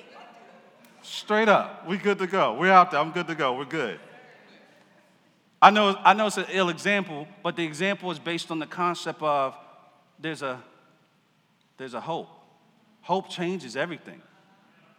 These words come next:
right? Even if you hate being there in the situation, it's gonna be a little bit different. It's not gonna be as hard as it normally would. You know what I'm saying? You might just spend a year window shopping like, "Mm."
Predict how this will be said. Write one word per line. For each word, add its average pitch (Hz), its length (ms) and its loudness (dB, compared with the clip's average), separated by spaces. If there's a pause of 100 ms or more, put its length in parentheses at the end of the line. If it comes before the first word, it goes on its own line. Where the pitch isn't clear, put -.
(200)
right? 165 280 -4 (880)
Even 185 180 -6
if 175 140 -6
you 170 100 -10
hate 165 260 -6
being 160 260 -4
there 135 180 -8
in 139 80 -10
the 135 80 -14
situation, 139 680 -10
it's 127 100 -14
gonna 143 180 -8
be 127 100 -10
a 117 40 -10
little 131 260 -10
bit 135 240 -16
different. 127 360 -14 (580)
It's - 120 -20
not 139 260 -6
gonna 151 140 -6
be 151 140 -6
as 147 80 -10
hard 147 320 -2
as 123 140 -14
it 127 80 -14
normally 120 360 -12
would. 101 160 -20 (640)
You 131 140 -12
know 139 80 -8
what 147 60 -4
I'm 147 40 -8
saying? 156 420 -6 (200)
You 160 160 -6
might 170 200 2
just 170 140 -6
spend 170 240 -4
a 147 60 -6
year 156 240 -4
window 156 320 -4
shopping 131 420 -2
like, 104 300 -6
"Mm." 117 280 -14